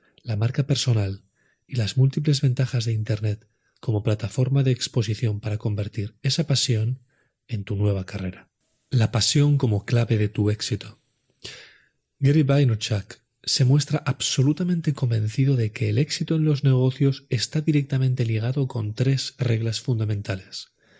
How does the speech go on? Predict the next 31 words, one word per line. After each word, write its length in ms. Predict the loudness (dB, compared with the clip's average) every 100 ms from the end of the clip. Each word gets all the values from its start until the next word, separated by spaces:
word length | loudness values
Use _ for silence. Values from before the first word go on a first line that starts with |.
| _ _ _
el 160 | -8 -6
trabajo 400 | -4 -4 0 2
duro, 360 | 4 4 0 -4 _ _ _ _ _
vivir 400 | -6 0 2 4
de 100 | 2
tu 160 | 0
pasión 540 | 0 0 0 -2 -2 -8 _ _ _ _ _
y 140 | -2 0
el 80 | 0
amor 260 | -2 -2
por 160 | -4 -6
tu 100 | -6
familia. 540 | -6 -4 -6 -6 -14 _ _ _ _ _ _ _ _
Si 240 | -4 0 2
alguna 300 | 2 2 2
vez 200 | 2 2
has 140 | 0
pensado 460 | 0 0 0 2 2
en 180 | 0
crear 300 | 0 0 2
un 100 | 4
negocio 580 | 2 2 2 0 0 2
o 100 | 2
ganarte 380 | 0 -2 0 2
la 100 | 2
vida 420 | 4 2 0 -8 _ -20 -20 _
haciendo 560 | -10 -4 2 4 6 4
aquello 460 | 2 2 2 2 -2
que 100 | -4
te 100 | -2
apasiona, 600 | -2 0 2 2 0